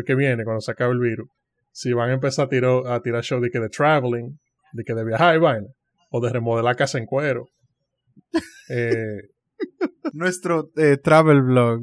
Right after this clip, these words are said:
Speaker 1: Exacto.
Speaker 2: Cómo nosotros nos fuimos al Monte Everest y cingamos.
Speaker 1: Exacto, vaina así. Eh,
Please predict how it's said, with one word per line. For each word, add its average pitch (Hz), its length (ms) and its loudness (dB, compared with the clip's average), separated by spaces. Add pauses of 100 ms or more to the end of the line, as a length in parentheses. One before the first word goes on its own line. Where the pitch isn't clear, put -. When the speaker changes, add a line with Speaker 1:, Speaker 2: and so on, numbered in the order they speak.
Speaker 1:
Exacto. 147 420 4
Speaker 2:
Cómo 156 440 2
nosotros 151 440 -2
nos 151 120 2
fuimos 156 260 0
al 143 40 0
Monte 143 340 -2
Everest 131 320 -2
y 123 40 -12
cingamos. 120 460 -6
Speaker 1:
Exacto, 131 600 2
vaina 185 280 4
así. 104 380 -8 (640)
Eh, 135 280 4